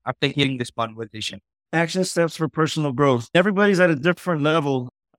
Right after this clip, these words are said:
Speaker 2: Uh, to summarize that, the bottom line is that we have to take action and we have to have a purpose. We have to realize we're here for a reason. And, uh, that reason, I can assure you, it's a very special and important reason. It's not some Mickey Mouse thing.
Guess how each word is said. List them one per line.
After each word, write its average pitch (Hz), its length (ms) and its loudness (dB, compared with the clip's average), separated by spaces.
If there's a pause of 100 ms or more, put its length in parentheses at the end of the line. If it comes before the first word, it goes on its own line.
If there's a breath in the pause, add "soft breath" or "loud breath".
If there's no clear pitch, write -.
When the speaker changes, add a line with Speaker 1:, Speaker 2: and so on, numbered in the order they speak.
(120)
Speaker 2:
Uh, 123 140 -6
to 156 100 -2
summarize 180 640 4
that, 143 320 4
the 139 80 -2
bottom 185 380 4
line 170 260 2
is 139 220 -2
that 135 200 0 (280)
we 147 340 2
have 165 300 2
to 170 100 -2
take 160 400 -2
action 147 500 -2
and 135 80 2
we 131 140 2
have 156 160 2
to 156 160 0
have 143 180 2
a 127 60 2
purpose. 127 680 -6 (200)
We 156 140 0
have 196 120 2
to 208 120 0
realize 175 500 2
we're 151 180 -2
here 190 220 4
for 170 160 -4
a 143 40 0
reason. 135 440 -4 (280)
And, 123 280 -4
uh, 123 140 2
that 147 240 6
reason, 170 640 2 (180)
I 131 260 0
can 185 220 -4
assure 170 340 2
you, 151 300 6
it's 143 160 -2
a 156 140 -2
very 160 560 2
special 151 580 -2
and 135 80 -2
important 123 460 -2
reason. 123 480 -6
It's 123 120 -6
not 135 200 -4
some 135 240 -2
Mickey 135 220 -2
Mouse 123 340 -2
thing. 147 260 -4